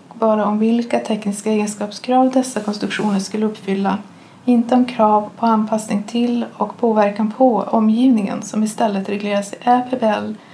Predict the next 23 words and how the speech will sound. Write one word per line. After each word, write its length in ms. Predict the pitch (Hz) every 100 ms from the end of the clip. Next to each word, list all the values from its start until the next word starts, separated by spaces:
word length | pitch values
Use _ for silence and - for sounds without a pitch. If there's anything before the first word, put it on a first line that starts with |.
| - -
och 80 | -
bara 280 | 214 214 214
omfattade 580 | 214 214 202 202 202 202
byggnader 540 | 214 214 196 196 202
och 180 | 208 208
lovpliktiga 760 | 214 226 214 - 247 - 254 247
anläggningar. 580 | 240 196 196 196 202 202 - - - - - - - - -
Anläggningar 580 | 240 233 240 254 254 254
som 180 | 254 247
inte 300 | 262 254 269
var 100 | 285
lovpliktiga 720 | 285 277 214 208 - 208 214 -
omfattades 520 | 240 220 208 208 202
därför 420 | 202 196 - -
inte 260 | 240 226 254
av 80 |
kraven 360 | 254 226 214 208
på 60 | 220
anpassning 720 | 226 214 220 220 - 233 220
och 180 | 220 -
påverkan 540 | 233 214 190 190 208
på 80 | 202
omgivningen. 680 | 220 214 220 262 254 - 196